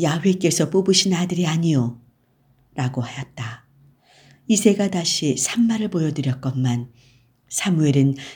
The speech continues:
그도 야훼께서 뽑으신 아들이 아니라고 하였다. 이렇게 이새가 아들 일곱을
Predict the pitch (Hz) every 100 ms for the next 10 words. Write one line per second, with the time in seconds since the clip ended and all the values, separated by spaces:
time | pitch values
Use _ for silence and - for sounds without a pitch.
0 | - 190 175 175 165 175 185 185 170 170
1 | 156 185 185 190 - 190 - 151 180 170
2 | 117 - 135 170 180 170 175 160 151 156
3 | 110 - _ _ _ _ _ _ - -
4 | - - - 185 185 214 - 196 - 180
5 | 170 160 - - 160 170 165 196 185 185
6 | 175 139 131 117